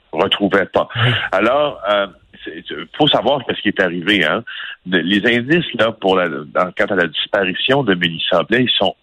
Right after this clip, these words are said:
Speaker 1: très, très peu nombreux. On a tenté de le faire avec des plongeurs, d'ailleurs, cet été. Ça n'a pas porté fruit. Euh,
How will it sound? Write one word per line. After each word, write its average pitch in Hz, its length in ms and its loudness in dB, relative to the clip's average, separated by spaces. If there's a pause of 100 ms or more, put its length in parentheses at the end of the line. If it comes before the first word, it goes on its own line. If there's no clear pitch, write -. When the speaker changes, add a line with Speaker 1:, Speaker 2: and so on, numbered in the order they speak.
Speaker 1:
très, 131 200 0
très 107 200 0
peu 113 180 2
nombreux. 82 380 0
On 73 140 -2
a 80 80 0
tenté 90 320 -2
de 95 120 -2
le 85 80 0
faire 104 220 0
avec 87 260 -2
des 87 140 -4
plongeurs, 101 760 0
d'ailleurs, 85 460 0
cet 80 180 -8
été. 120 480 0
Ça 90 80 2
n'a 73 60 2
pas 71 240 0
porté - 340 -2
fruit. 139 460 2 (460)
Euh, 95 80 2